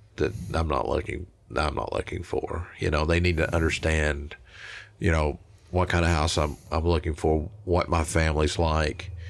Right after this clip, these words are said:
kinda understand my lifestyle, um, so they can help us get to the right, get into the right place.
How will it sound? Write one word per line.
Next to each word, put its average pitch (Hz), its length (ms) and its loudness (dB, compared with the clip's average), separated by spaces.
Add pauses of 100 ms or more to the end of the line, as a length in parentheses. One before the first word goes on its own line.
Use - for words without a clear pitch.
(340)
kinda 104 240 0
understand 90 460 2
my 78 120 2
lifestyle, 76 960 2 (880)
um, 78 420 2
so 104 160 4
they 90 120 4
can 80 140 0
help 87 340 2
us 80 180 2
get - 360 0
to 78 100 2
the 76 160 4
right, 71 320 0 (360)
get 95 140 4
into 80 180 2
the 71 120 4
right 73 260 0
place. 78 640 0